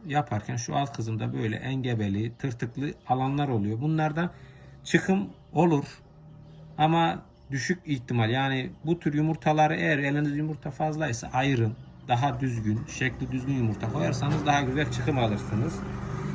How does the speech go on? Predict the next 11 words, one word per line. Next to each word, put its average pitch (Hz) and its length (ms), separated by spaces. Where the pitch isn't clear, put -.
Onun 196 160
dışında 190 480
çok 175 140
aşırı 175 380
iri 165 240
yumurtalar. 170 720
Mesela 127 460
bu 175 100
yumurtamız 143 680
iri 143 200
mesela. 113 600